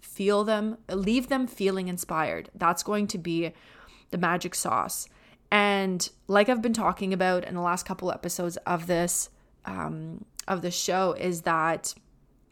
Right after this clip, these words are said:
this is why I created the Soulful Selling Academy Mini Mind, because this is the place where we are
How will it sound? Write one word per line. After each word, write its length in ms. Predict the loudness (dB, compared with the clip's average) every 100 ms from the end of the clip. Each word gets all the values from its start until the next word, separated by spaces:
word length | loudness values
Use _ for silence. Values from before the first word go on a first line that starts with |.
| _ _ _ _ _ _ -8
this 180 | -2 0
is 120 | 2
why 220 | 2 2
I 60 | 0
created 500 | 0 -2 0 -2 -2
the 80 | -4
Soulful 360 | -4 -6 -8
Selling 300 | -6 -4 -4
Academy 480 | -8 -8 -6 -6 -6
Mini 240 | -8 -10 -10
Mind, 320 | -10 -12 -16 -20 -20 -20 -20 -2
because 300 | 0 2 4
this 180 | 4 4
is 100 | 2
the 100 | 0
place 540 | 0 2 2 2 0 -6
where 380 | -4 0 2 2
we 300 | 0 0 0
are 580 | 0 2 4 4 0